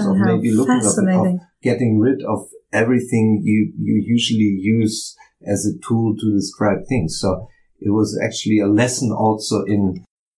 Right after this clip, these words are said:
Speaker 2: um, a different way of
Speaker 1: Absolutely.
Speaker 2: understanding or, or perception.
Speaker 1: Fascinating, fascinating. Uh, a-, anyway, I think that these, these discussions after the fact, after performances are so important and so, so, so useful for,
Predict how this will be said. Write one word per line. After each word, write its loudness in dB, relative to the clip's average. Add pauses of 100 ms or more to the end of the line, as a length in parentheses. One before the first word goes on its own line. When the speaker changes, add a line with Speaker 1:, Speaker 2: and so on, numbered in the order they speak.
(120)
Speaker 2:
um, 0
a -6
different -2
way 0
of -6 (100)
Speaker 1:
Absolutely. 0
Speaker 2:
understanding 0
or, -2
or -4 (100)
perception. -8 (380)
Speaker 1:
Fascinating, -2
fascinating. -4 (220)
Uh, 0
a-, 0
anyway, 2
I -4
think -4
that -2
these, 0
these 0
discussions 0
after -2
the -4
fact, -2
after -2
performances -4
are 0
so -2
important 0
and -2
so, 0
so, 0
so -2
useful 2
for, 2